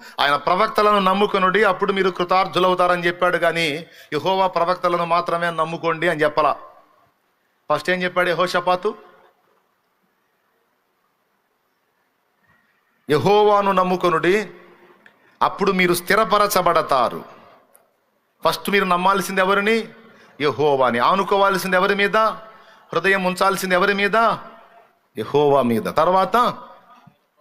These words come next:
ఆయన ప్రవక్తలు, ఆయన నీకు ఇచ్చినటువంటి సేవకుని మీద. So, దేవుడిది మొదటి స్థానం కావాలి, సేవకుడిది రెండో ప్లేస్ కావాలి, కానీ సేవకుడిది మొదటి ప్లేస్ అయి దేవుడికి రెండో స్థానం ఇచ్చే దరిద్ర కొట్టు స్థితికి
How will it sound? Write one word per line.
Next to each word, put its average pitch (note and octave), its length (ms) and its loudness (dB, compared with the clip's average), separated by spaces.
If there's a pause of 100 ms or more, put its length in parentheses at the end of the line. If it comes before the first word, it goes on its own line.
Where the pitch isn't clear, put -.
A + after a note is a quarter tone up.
(680)
ఆయన C3+ 220 2
ప్రవక్తలు, C3+ 480 -2
ఆయన C3 120 -2
నీకు C3 240 -10
ఇచ్చినటువంటి C3+ 520 -6
సేవకుని A2+ 480 -4
మీద. E2+ 160 -14 (1600)
So, F#3+ 100 0
దేవుడిది A3 400 2
మొదటి G3+ 320 0
స్థానం G3 320 0
కావాలి, F3+ 380 2
సేవకుడిది F3 520 0
రెండో D#3+ 260 -2
ప్లేస్ D#3+ 320 -4
కావాలి, D3 340 2
కానీ C#3+ 180 0
సేవకుడిది E3 560 -2
మొదటి D#3 260 -4
ప్లేస్ D3+ 300 -4
అయి D3 160 -4
దేవుడికి D3 500 -2
రెండో C#3+ 260 -2
స్థానం C#3 300 -4
ఇచ్చే C3+ 200 -4
దరిద్ర C#3+ 380 0
కొట్టు C#3+ 240 -2
స్థితికి C3 520 -4